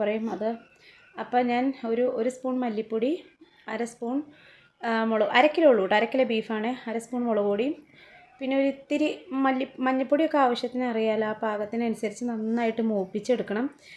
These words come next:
സിമ്മിലിട്ട് ഒരു രണ്ട് മിനിറ്റ് നന്നായിട്ട് മൂപ്പിച്ചെടുക്കണം കേട്ടോ, എന്നാലേ മസാലയുടെ പച്ചക്കുത്ത് മാറുള്ളൂ. പിന്നെ വെളുത്തുള്ളി ഇഞ്ചിയും ചതയ്ക്കുന്നുണ്ട്. അപ്പോൾ ഒരു അര കിലോ ബീഫാട്ടോ, നന്നായിട്ട് കഴുകി വൃത്തിയാക്കി, വൃത്തിയാക്കിയിട്ട്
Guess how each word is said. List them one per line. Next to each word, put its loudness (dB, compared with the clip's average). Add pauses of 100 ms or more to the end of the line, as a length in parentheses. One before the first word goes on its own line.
(180)
സിമ്മിലിട്ട് 4
ഒരു 8
രണ്ട് 2
മിനിറ്റ് 2
നന്നായിട്ട് -2
മൂപ്പിച്ചെടുക്കണം -2
കേട്ടോ, -4
എന്നാലേ -2
മസാലയുടെ -2
പച്ചക്കുത്ത് -6
മാറുള്ളൂ. -2 (380)
പിന്നെ 0
വെളുത്തുള്ളി 2
ഇഞ്ചിയും 0 (1000)
ചതയ്ക്കുന്നുണ്ട്. 0
അപ്പോൾ -8
ഒരു 4
അര 4
കിലോ 0
ബീഫാട്ടോ, 0
നന്നായിട്ട് -2 (100)
കഴുകി -2
വൃത്തിയാക്കി, -4 (480)
വൃത്തിയാക്കിയിട്ട് 0